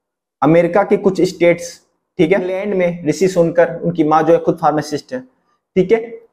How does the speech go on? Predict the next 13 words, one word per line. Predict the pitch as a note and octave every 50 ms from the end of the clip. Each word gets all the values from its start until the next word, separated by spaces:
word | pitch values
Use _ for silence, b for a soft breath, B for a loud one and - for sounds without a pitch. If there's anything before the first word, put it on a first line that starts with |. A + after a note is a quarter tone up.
| _ - E3+
इस | A#3+ C4 B3+
कंट्रियों | B3+ B3 A3 G3+ F3+ - G#3 A3 B3 C4
में | B3+ A#3+ A3+ -
जो | F#3+ F#3+ F#3+
है | G#3+ A3+ G#3+ - -
फार्मासिस्ट | - F#3+ F3+ F3 F#3 F#3+ G3 F#3+ - C4 C4 - - -
के | - G#3+
rights | D3 C#3+ D3+ D3 E3+ F#3 F3 -
को | - F#3
बढ़ा | - B2+ A2 A2 G#2+
दिए | G#2+ G#2+ F#2+
गए | F2+ F2
हैं, | E2 E2+ F2 -